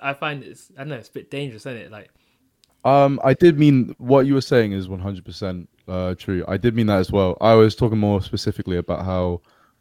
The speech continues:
Speaker 2: when they grow up and they read all this stuff, um, how do I say it? But so when you read stuff on social media, a lot of people will take it for fact.
Speaker 1: Yeah, yeah, yeah.
Speaker 2: Like, a good one is, um, when, if she texts you saying, "Yeah, sorry, I f-, I,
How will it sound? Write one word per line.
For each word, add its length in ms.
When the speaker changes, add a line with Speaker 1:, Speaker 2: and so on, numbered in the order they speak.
Speaker 2:
when 360
they 180
grow 300
up 200
and 80
they 100
read 280
all 100
this 180
stuff, 500
um, 440
how 100
do 80
I 60
say 160
it? 80
But 200
so 380
when 260
you 240
read 220
stuff 300
on 140
social 340
media, 280
a 140
lot 220
of 100
people 380
will 100
take 320
it 100
for 300
fact. 640
Speaker 1:
Yeah, 400
yeah, 200
yeah. 60
Speaker 2:
Like, 180
a 40
good 100
one 180
is, 220
um, 540
when, 560
if 120
she 160
texts 460
you 160
saying, 480
"Yeah, 200
sorry, 360
I 40
f-, 200
I, 160